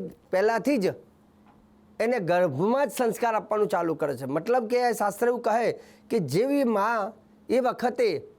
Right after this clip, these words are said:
જેવું વાંચે છે, જેવો વિચાર કરે છે, તો બાળકનો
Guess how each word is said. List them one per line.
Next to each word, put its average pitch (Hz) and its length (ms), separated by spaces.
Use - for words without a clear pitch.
જેવું 226 340
વાંચે 214 360
છે, 214 220
જેવો 220 380
વિચાર 214 400
કરે 233 280
છે, 175 200
તો 226 80
બાળકનો 214 600